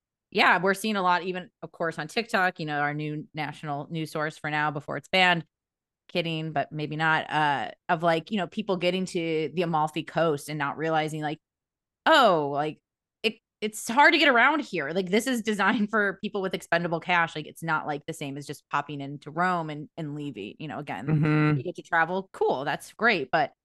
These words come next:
Speaker 1: things, it's like all these things that looked easy probably had a whole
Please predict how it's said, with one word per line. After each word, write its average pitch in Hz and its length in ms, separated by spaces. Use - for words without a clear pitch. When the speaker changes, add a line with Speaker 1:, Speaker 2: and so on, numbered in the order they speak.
Speaker 1:
things, 247 380
it's - 120
like 185 280
all 233 140
these 269 160
things 233 220
that 180 140
looked 180 220
easy 170 580
probably 233 320
had 208 220
a 185 80
whole 180 500